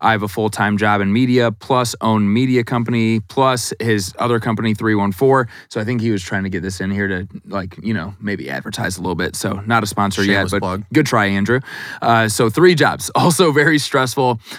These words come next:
Speaker 1: Oh, and he said, "Oh, and Max, his son, who is a handful himself. How do you cope with stress during seventy-five Hard? Working out doesn't always relieve that stress."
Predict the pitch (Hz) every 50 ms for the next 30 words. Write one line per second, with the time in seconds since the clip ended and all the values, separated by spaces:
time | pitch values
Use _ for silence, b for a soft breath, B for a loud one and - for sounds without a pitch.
0 | B B - 131 135 135 131 127 120 113 - - 135 135 135 127 113 135 120 107
1 | - 170 175 165 143 - 117 120 113 117 165 180 165 139 131 123 - - - -
2 | 127 120 110 - 143 135 120 113 110 113 123 113 104 104 107 117 120 113 104 113
3 | 107 104 104 104 95 - 92 69 67 - - B B B B B B B - 131
4 | 131 139 135 131 117 - - 127 120 117 117 101 - - - - 113 113 110 101
5 | - - - 113 110 107 107 98 - 113 104 110 110 98 110 104 101 98 - 104
6 | 101 104 98 87 87 107 110 101 - 107 101 98 98 92 90 101 98 92 101 90
7 | - 98 98 98 95 90 92 95 95 95 101 101 101 90 95 90 92 - - -
8 | - - - 90 - - - - - -